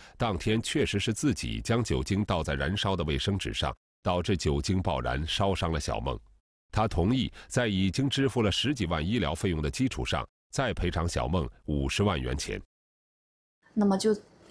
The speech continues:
Speaker 2: 最后就达成了一个，呃，先赔付，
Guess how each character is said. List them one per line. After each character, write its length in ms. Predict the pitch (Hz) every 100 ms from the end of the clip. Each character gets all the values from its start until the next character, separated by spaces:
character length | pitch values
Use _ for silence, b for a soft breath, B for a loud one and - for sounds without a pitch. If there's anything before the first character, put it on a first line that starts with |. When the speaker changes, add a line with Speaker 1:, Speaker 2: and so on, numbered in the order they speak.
| -
Speaker 2:
最 100 | -
后 100 | 254
就 140 | 233 233
达 160 | 185
成 160 | 190 208
了 80 | 190
一 120 | 180
个， 320 | 196 180 - - - - - -
呃， 400 | 190 175 170 - - -
先 320 | - 240 233
赔 220 | 233 190
付， 340 | 185 208 185